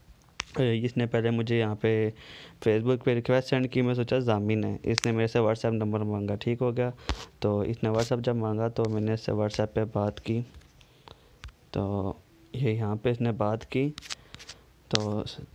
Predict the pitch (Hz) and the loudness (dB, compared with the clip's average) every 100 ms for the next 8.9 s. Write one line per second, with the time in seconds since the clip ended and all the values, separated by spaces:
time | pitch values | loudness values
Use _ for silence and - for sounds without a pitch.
0 | - 135 110 107 117 - 120 110 107 107 | -14 -2 0 2 0 0 0 2 0 -2
1 | 107 117 113 113 107 110 110 110 110 107 | -2 -4 -2 -2 -2 0 0 0 -2 -4
2 | 110 107 107 107 107 104 - 117 117 117 | -6 -4 -2 0 -2 -2 0 -2 0 0
3 | 113 110 123 - 127 123 135 127 123 131 | 0 -2 -4 0 0 0 0 0 0 -2
4 | 131 123 117 113 - 110 117 - 113 113 | 0 0 0 0 -4 -4 -4 0 -2 0
5 | 117 113 113 113 113 113 110 107 120 120 | -2 0 0 0 0 -2 -2 -2 -2 -2
6 | 120 - - - - - - 107 107 107 | -4 -8 -20 -20 -20 -2 0 0 -2 2
7 | 113 113 107 107 110 110 107 104 104 - | 2 2 0 0 0 0 0 0 -2 0
8 | 107 107 - - - - 117 117 117 | -2 -2 -12 -20 -8 -2 0 2 0